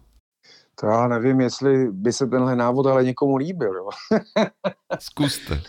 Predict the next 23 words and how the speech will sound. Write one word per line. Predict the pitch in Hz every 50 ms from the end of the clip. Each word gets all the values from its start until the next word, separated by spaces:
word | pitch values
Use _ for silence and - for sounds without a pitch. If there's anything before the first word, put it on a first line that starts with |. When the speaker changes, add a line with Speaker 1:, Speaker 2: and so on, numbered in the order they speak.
| - _ _ _ _ _ - _ _
Speaker 1:
Tam | 135 131 147
je | 160
totiž | - 180 - 175 170 - 131
několik | 135 135 131 127 - - 139 143 139 135 113 120
důležitých, | 123 120 127 127 117 117 127 - - 131 120 110 - - -
eh, | 117 - - 113 110 107 110 104 104 107 104 120
aspektů, | 110 - - - 120 110 - - - 113 113 104
které | - - 120 110 110
si | - - 117
myslím, | 117 113 104 - 120 120
že | 101 107
ta | 104 120 117
kapela | - 110 - - 110 107
musí | 104 104 101 - - 104 104
mít. | 101 95 90 87 87 - _ -
Speaker 2:
Mhm. | - 87 87 85 87 92 - - - - - - - _
Speaker 1:
Všichni | - - - 131 104 - 139 151
musí | 147 147 135 - - 143
být, | 139 143 147 143 127 - - - - _ _ - - - _ 110
svým | - - 147 151
způsobem | 147 135 131 - - 160 143
musí | 131 120 - - 139
mít | 135 143 143 -